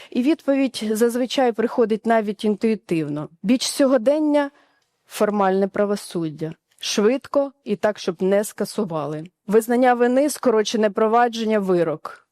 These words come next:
Угода про визнання винуватості або про примирення, їх затвердження, вирок.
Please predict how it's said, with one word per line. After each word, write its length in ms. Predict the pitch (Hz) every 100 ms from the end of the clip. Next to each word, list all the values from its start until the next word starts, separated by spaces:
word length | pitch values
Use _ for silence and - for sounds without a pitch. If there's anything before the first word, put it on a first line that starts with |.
| _
Угода 720 | - 214 214 233 240 226 226 208 _ _ _ _
про 160 | - 220
визнання 380 | 220 226 226 214
винуватості 680 | 214 214 247 254 247 - 214
або 220 | 196 196
про 160 | 208
примирення, 580 | 185 214 220 240 233 214
їх 200 | 208 208
затвердження, 720 | 208 185 214 220 214 208 208 202
вирок. 680 | 175 190 175 160 - -